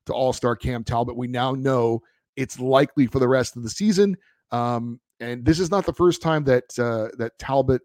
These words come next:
and Rittich have been a combination together,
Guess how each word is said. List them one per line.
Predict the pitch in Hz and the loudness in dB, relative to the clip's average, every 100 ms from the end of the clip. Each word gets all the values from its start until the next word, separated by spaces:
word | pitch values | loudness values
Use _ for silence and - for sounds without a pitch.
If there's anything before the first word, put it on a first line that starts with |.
| - | -4
and | 117 113 | -4 -6
Rittich | 104 127 139 - | -4 0 0 -2
have | 127 101 | -6 -2
been | 131 143 | -4 -2
a | 127 113 110 - | -4 -4 -4 -8
combination | - 156 127 135 120 - 90 104 _ _ _ | -4 -2 0 -2 -2 -6 -10 -16 _ _ _
together, | - 139 160 180 107 135 | -4 2 4 2 -2 -6